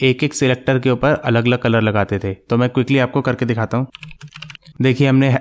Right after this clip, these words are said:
एच टू के ऊपर कलर लगा दिया है और फिर उसके बाद हम कलर लगाते हैं एच थ्री के ऊपर,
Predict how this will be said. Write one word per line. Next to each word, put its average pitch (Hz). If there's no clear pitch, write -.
एच -
टू 139
के 135
ऊपर 139
कलर 123
लगा 113
दिया 110
है 127
और 123
फिर 127
उसके 127
बाद 123
हम 135
कलर 123
लगाते 120
हैं 123
एच 117
थ्री 117
के 120
ऊपर, 113